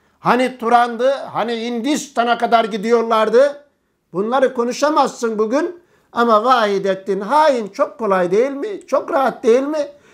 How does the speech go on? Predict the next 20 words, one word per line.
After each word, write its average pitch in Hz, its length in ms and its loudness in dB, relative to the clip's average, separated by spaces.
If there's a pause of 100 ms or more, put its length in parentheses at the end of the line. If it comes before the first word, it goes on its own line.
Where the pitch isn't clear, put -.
Hemen 254 400 0
padişaha 220 720 0
yükle. 285 560 -2 (720)
Böyle 220 420 2
bir 165 260 -8
devleti 202 380 -4
kucağında 214 600 -2
buldu. 151 440 -2 (540)
Ve 247 300 2 (360)
Mondros 214 580 2
Mütarekesi'nin 208 880 -2
de 180 200 2 (420)
yedinci 190 460 0
maddesine 196 720 0
dayanarak 226 640 0
bir 294 120 -2
takım 196 380 -2
yerleri 220 460 2
işgal 294 440 -2
edecekler. 190 640 -2